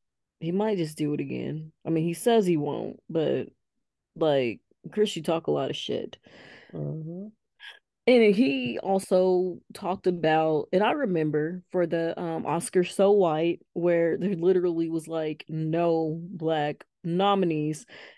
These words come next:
Speaker 1: and Jada Pinkett Smith called for, like, boycotting because Will Smith's movie, um, Concussion was not nominated. So she was like, um, "Chris Rock shouldn't basically host.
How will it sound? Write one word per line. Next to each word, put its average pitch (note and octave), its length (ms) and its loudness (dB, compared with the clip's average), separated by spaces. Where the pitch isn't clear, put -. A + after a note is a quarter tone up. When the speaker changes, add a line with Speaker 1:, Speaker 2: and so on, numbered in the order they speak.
Speaker 1:
and D#3+ 220 0
Jada F#3+ 280 2
Pinkett G#3 380 -4
Smith F3+ 480 -2
called F3+ 400 -2
for, E3+ 220 -2
like, D3+ 260 -2
boycotting D#3 720 0
because D#3 500 -2
Will F3+ 240 4
Smith's F#3 560 -2
movie, F3+ 480 0
um, D#3 160 -4
Concussion F3 840 -4
was E3 180 2
not E3+ 260 0
nominated. D3 640 -2
So D#3 160 0
she F#3+ 200 -2
was E3+ 120 -4
like, D3+ 560 -2
um, D3+ 640 -2
"Chris G3 320 -2
Rock F3+ 340 0
shouldn't E3 440 -2
basically E3 480 -2
host. D#3 600 -2